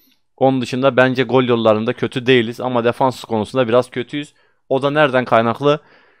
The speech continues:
Sürekli defans oyuncusuyla defans yapmaya, o topu alacağımı düşünmeye çalışıyorum. Mesela topu tam pas atıyor. Ben o defans oyuncusu o topu alır diyorum. Seçiyorum, onunla koşuyorum.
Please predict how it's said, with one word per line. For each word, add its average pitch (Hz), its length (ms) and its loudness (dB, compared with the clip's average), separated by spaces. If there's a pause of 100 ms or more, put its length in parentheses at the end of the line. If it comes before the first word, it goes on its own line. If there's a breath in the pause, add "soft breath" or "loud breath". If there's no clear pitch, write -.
(180 soft breath)
Sürekli 147 400 0
defans 131 360 0
oyuncusuyla 131 420 -6
defans 123 320 -4
yapmaya, 117 520 -6
o 139 120 -8
topu 139 260 -4
alacağımı 123 460 -2
düşünmeye 123 640 -6 (960)
çalışıyorum. 107 540 -2
Mesela 120 360 2
topu 127 200 -4
tam 139 200 0
pas 123 220 -2
atıyor. 127 360 -4 (280 soft breath)
Ben 123 220 -2 (180)
o 117 100 -6
defans 123 320 0
oyuncusu 131 240 -6
o 127 60 -6
topu 135 200 -2
alır 131 260 2
diyorum. 113 280 -4 (520)
Seçiyorum, 147 540 -2
onunla 147 220 0
koşuyorum. 156 520 -4